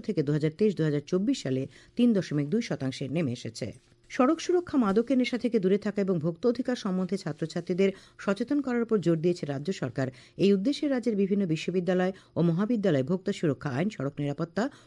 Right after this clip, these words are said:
ও মাদক বিরোধী কর্মশালা ও সচেতনতামূলক প্রচারের জন্য খাদ্য ও ভোক্তা বিষয়ক মন্ত্রী সুশান্ত চৌধুরী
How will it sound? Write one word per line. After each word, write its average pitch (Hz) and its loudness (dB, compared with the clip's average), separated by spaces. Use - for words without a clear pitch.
ও 185 -2
মাদক 190 4
বিরোধী 269 2
কর্মশালা 196 0
ও - -4
সচেতনতামূলক 202 -2
প্রচারের 147 -2
জন্য 180 0
খাদ্য 202 0
ও 254 6
ভোক্তা 196 -2
বিষয়ক 185 0
মন্ত্রী 147 -2
সুশান্ত 208 -6
চৌধুরী 208 -2